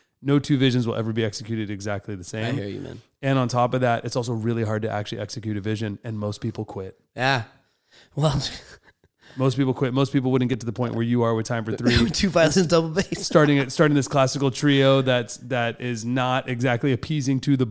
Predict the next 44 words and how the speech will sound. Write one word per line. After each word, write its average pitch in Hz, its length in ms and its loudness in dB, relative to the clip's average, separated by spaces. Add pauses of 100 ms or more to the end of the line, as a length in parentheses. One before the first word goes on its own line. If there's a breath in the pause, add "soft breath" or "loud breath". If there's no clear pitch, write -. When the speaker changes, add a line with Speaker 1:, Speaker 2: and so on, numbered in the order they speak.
(160)
Speaker 1:
current 135 460 -2
boards 131 500 4
Speaker 2:
Exactly. 127 460 2
Speaker 1:
of - 20 -2
classical 139 400 2
Speaker 2:
Exactly. 139 640 6
Speaker 1:
music. - 180 -8 (100)
Most 147 200 2
people 147 140 4
would 143 100 4
do 151 160 8
it, 147 140 4
and 139 100 0
then 139 80 4
after 139 220 2
a - 20 -2
couple 147 120 0
of 135 80 0
years, 139 200 2
be 143 80 2
like, 131 140 0
"Fuck, 190 260 -2
this 160 160 -6
is 160 80 -6
hard. 170 300 0
Oh, 175 160 0
fuck, 175 200 -4
I 170 60 -2
got 156 160 -2
pushed 180 220 2
down. 175 180 0
They 170 140 6
said 165 180 0
no, 170 160 4
they 170 140 4
said 165 180 0
no, 165 120 4
they 170 120 6
said 165 160 -2
no. 160 220 2 (160 loud breath)
Screw 127 340 2
it. 117 160 0
I'm 131 160 0
out. 123 320 0